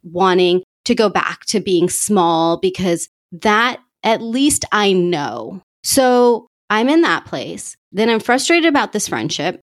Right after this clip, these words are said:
that I'm just like, "Ugh," and I feel really out of control. If I'm being really honest, and I feel really out of control about it because somebody else is dictating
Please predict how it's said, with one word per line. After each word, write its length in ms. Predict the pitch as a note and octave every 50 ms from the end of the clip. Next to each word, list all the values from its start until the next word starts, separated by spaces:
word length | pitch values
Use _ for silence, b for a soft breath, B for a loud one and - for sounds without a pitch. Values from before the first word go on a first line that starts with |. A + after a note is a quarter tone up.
| _ _ _ -
that 380 | F3 G#3+ G3+ G3+ F#3 F3 - _ -
I'm 140 | G3 G#3
just 220 | G3 A3 G#3 - -
like, 180 | G#3 G3 - -
"Ugh," 340 | - A#3+ B3 A#3+ - - - -
and 140 | A#3 A#3 A#3+
I 40 | A#3+
feel 220 | A#3+ C#4+ C#4+ C4
really 320 | F#3 F#3 G3+ G3 A#3 B3+ - -
out 160 | G3 G3 A3
of 100 | A3+ -
control. 480 | - C#4 C4 - - G3 C#3 C#3 F3+ A#3+
If 100 | A3+ A3+
I'm 120 | G#3 G3+
being 200 | G3+ G3+ G3+ G3
really 260 | F#3 F#3+ G#3 A#3 A#3
honest, 440 | - - E3 D#3 D3+ F3 G#3 - -
and 120 | - G#3 G#3+
I 60 | G#3+
feel 180 | - A#3 A3+ G#3
really 480 | F#3 E3+ F3+ A3 A#3 A#3 A#3 C4 - -
out 140 | G#3+ G#3+
of 100 | A3 G#3
control 420 | - - G#3 - - C#4 D#4+ G4+ F#4
about 300 | G#3 - E3 - - -
it 100 | G3 -
because 220 | - F#3 - A3 -
somebody 360 | - A3+ A#3 A#3+ B3+ C#4 -
else 260 | - A3 A3 - -
is 220 | G#3+ F#3 - - -
dictating 720 | A3 C4 C4+ - - - G3 D#3+ D#3+ D#3+ D3+ D#3 D3+ D3+